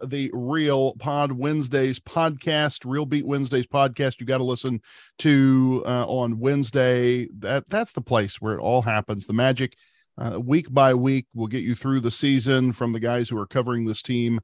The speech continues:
uh, boots on the ground, so to speak. Dan, thanks for joining us on the Dubcast. We look forward to having you back during the season to talk about Ohio State, uh, beating the, the tar out of everybody in sight and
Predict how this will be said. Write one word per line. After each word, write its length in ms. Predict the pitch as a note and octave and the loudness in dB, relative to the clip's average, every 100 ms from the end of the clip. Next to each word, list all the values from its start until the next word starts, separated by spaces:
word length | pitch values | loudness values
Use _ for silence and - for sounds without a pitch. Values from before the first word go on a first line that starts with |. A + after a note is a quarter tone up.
| _ _ _ _ - | _ _ _ _ -10
uh, 440 | A2 A2 G#2+ G#2+ | -8 -4 -4 -4
boots 380 | G#2 A#2+ D3 - A2+ | -2 2 0 0 -4
on 160 | B2+ | -2
the 60 | B2 | -2
ground, 360 | A2 A2 G#2 | -4 -4 -4
so 140 | G#2 F#2 | -4 -6
to 80 | F#2 | -4
speak. 220 | G#2+ - | -6 -2
Dan, 200 | A2 G#2+ | -2 0
thanks 200 | G#2+ G2 | -2 -6
for 80 | G#2 | -6
joining 220 | G#2 G2 | -6 -6
us 100 | G#2+ | -8
on 80 | G2 | -6
the 60 | |
Dubcast. 440 | G2 G2 G2+ F#2+ - | -6 -4 -4 -4 -6
We 60 | |
look 100 | G2+ | -10
forward 240 | - G#2 F#2+ | -8 -6 -4
to 60 | |
having 180 | G2 F#2 | -6 -6
you 80 | F2+ | -4
back 240 | F#2+ F#2+ | -4 -4
during 220 | - G2 F2+ | -4 -8 -8
the 60 | |
season 360 | F#2+ G2 G2 F#2 | -8 -8 -6 -8
to 60 | |
talk 260 | D#2+ G#2 F#2+ | -6 -6 -4
about 320 | F#2 F#2+ F#2+ - - _ - | -4 -6 -6 -12 -20 _ -12
Ohio 280 | A2+ G#2+ G2 | -4 -2 -2
State, 500 | - F#2+ F#2 F2+ - | -2 -4 -4 -6 -10
uh, 120 | F#2+ | -8
beating 400 | E2+ G#2 G2 F#2+ | -6 -6 -4 -4
the, 280 | F2 F2 F#2+ - | -4 -6 -6 -10
the 140 | F#2+ | -12
tar 300 | F#2+ G2 F#2 | -8 -6 -4
out 100 | F#2 | -4
of 80 | F2+ | -6
everybody 460 | F#2+ F#2+ F#2+ F#2 F2+ | -8 -8 -6 -6 -8
in 120 | F2+ | -10
sight 400 | - G2+ F#2+ - | -6 -4 -4 -6
and 240 | D#2+ F2+ | -8 -10